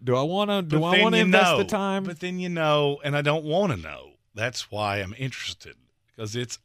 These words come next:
Speaker 2: a whodunit.
Speaker 1: Indeed. Uh, this story comes to us from the U K,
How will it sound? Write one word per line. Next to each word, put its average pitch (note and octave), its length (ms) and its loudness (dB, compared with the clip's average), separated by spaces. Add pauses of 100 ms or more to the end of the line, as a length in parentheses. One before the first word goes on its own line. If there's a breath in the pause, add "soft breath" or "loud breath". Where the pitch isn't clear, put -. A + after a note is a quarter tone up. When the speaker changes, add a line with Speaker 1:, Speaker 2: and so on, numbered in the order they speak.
(140)
Speaker 2:
a A2 140 -2
whodunit. E3+ 600 -10 (1200 soft breath)
Speaker 1:
Indeed. A#2+ 540 0
Uh, A2+ 320 2
this C#3 200 0
story C#3+ 300 2
comes B2 300 -2
to A#2 140 2
us A#2+ 260 0
from G3 420 0
the D3+ 140 4
U G2 300 -4
K, D#2+ 500 -10